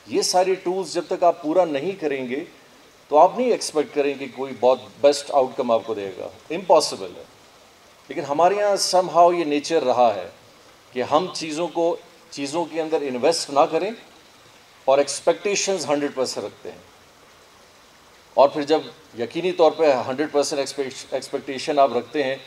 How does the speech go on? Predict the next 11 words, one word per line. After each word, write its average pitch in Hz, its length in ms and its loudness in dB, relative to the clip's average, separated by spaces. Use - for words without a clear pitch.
और 123 120 6
आपको 139 240 6
वो 131 120 -2
task, 131 520 6
वो 127 240 2
आपको 123 420 2
targets 131 400 4
जब 131 160 2
नहीं 147 260 0
मिलते, 139 380 0
तो 131 200 -4